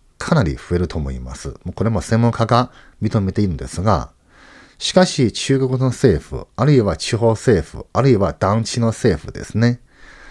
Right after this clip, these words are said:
まだ準備できていない状態なんですよ。なので、例えばですね、感染しました。外出はできませんよと言われます。食料についてどうするでしょうか？そういう制度がないんですよ。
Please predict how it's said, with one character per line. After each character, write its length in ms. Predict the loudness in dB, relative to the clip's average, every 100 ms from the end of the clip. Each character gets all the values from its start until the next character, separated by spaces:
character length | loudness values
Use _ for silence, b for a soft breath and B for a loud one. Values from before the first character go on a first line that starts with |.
| B -2
ま 160 | 2
だ 240 | 4 2 -2
準 200 | -4 0
備 140 | 2 0
で 120 | -2
き 100 | -2
て 220 | 0 0
い 80 | -2
な 120 | -2
い 20 | -2
状 180 | -6
態 140 | -8 -8
な 60 | -6
ん 40 |
で 80 | -8
す 140 | -10
よ。 200 | -12 -12 _ _ _ _
な 80 | 2
の 100 | 4
で、 340 | 6 6 4 b b b b -2
例 100 | 0
え 20 | 0
ば 100 | 0
で 100 | -4
す 140 | -2
ね、 200 | 0 -2 -4
感 260 | 0 0
染 200 | 2 0
し 160 | 0 0
ま 140 | 0
し 60 | -2
た。 240 | -6 -8 -16 b b b b -2
外 160 | 0 2
出 300 | 2 2 0
は 120 | 2
で 100 | 0
き 100 | 0
ま 140 | 0 2
せ 160 | 2
ん 80 | 4
よ 140 | 4
と 280 | 2 -2 -4 -8
言 100 | -6
わ 60 | -4
れ 100 | -4
ま 160 | -6 -10
す。 200 | -12 -16 -18 _ _ b b b b -8
食 340 | -2 0 4
料 80 | 4
に 120 | 2
つ 260 | -2 -2 0
い 100 | 0
て 240 | 0 -2
ど 220 | -2 -2
う 40 | 0
す 120 | 0
る 60 | 0
で 100 | 0
し 100 | -2
ょ 40 |
う 40 | -6
か？ 240 | -8 -10 b b b b _
そ 180 | 2 6
う 20 |
い 40 |
う 80 | 6
制 280 | 4 4 4
度 120 | 2
が 80 | -4
な 160 | -4 -4
い 60 |
ん 40 | -4
で 100 | -6
す 160 | -8
よ。 180 | -12